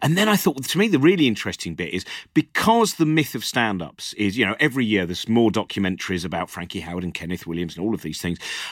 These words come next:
Uh, the good way, starting point is to go, if we use comedians as the anatomical model of all human beings, because what we are is really we're megaphones for what a lot of people keep in their head.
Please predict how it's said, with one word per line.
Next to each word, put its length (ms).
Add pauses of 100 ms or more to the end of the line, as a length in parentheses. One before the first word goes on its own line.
(120)
Uh, 260 (320)
the 140
good 340
way, 260
starting 480
point 240
is 100
to 80
go, 160
if 140
we 80
use 360
comedians 480
as 60
the 120
anatomical 520
model 400 (500)
of 120
all 120
human 340
beings, 460 (500)
because 220
what 140
we 80
are 220
is 120
really 220
we're 280
megaphones 680
for 140
what 100
a 60
lot 140
of 60
people 240
keep 240
in 100
their 120
head. 240